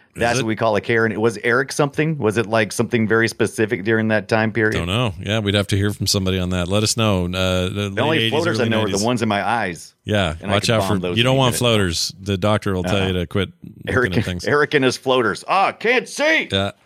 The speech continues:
Speaker 2: What was that movie, uh, with, um, Magnum P I where he,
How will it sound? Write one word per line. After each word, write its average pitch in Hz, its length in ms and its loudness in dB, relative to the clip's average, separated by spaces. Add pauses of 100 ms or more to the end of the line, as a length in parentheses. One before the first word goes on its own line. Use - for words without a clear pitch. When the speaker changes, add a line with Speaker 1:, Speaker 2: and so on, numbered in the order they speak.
(140)
Speaker 2:
What 113 120 -2
was 151 120 4
that 180 140 2
movie, 156 460 2
uh, 107 320 2
with, 104 340 -2
um, 95 460 0 (760)
Magnum 113 360 0
P 113 160 2
I 113 200 4
where 101 160 2
he, 95 180 -2